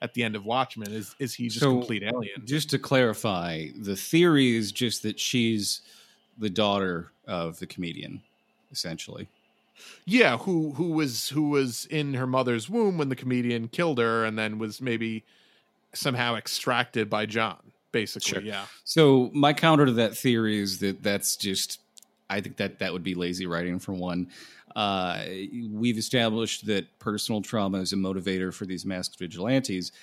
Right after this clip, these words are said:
Speaker 2: She's something very different. And that dream wasn't about a single person, you know, doing some wrong to her or her daughter. Uh, it was about just, uh, men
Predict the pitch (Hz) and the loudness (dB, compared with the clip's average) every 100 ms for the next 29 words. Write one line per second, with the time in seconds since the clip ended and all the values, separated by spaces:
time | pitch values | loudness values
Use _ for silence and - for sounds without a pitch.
0 | - - - 135 123 - _ - 113 107 | -20 -8 -2 2 0 -2 _ -4 -2 -2
1 | 98 101 92 92 98 87 80 - _ _ | -2 -2 -2 -4 -6 -6 -12 -14 _ _
2 | _ _ - 117 101 95 92 90 90 95 | _ _ -12 -4 -2 0 -2 -4 -6 -4
3 | 95 98 107 202 143 107 104 110 104 101 | -4 -4 -2 2 4 2 2 0 0 -2
4 | 98 95 95 92 - 123 104 87 - 147 | 0 -2 -2 -4 -2 -2 -2 -2 0 0
5 | 143 104 82 82 - - - _ - 110 | 0 -2 -4 -8 -12 -20 -20 _ -10 -4
6 | 95 87 113 113 104 123 101 98 98 104 | -4 -4 -2 0 0 0 0 2 2 2
7 | 98 101 95 123 98 90 85 _ _ - | 0 -2 -4 -2 -2 -2 -8 _ _ -14
8 | 110 92 90 82 - 92 90 82 80 - | -10 -6 -6 -6 -4 -4 -2 -4 -8 -14
9 | _ - _ - 107 92 82 87 127 127 | _ -20 _ -4 -2 -2 -4 -4 -2 0
10 | 113 113 110 107 101 98 _ _ - - | 0 0 2 2 0 -2 _ _ -20 -20
11 | - 117 107 - 117 95 87 87 101 117 | -14 -8 -6 -4 -2 -2 -2 -4 0 2
12 | 110 98 | 2 0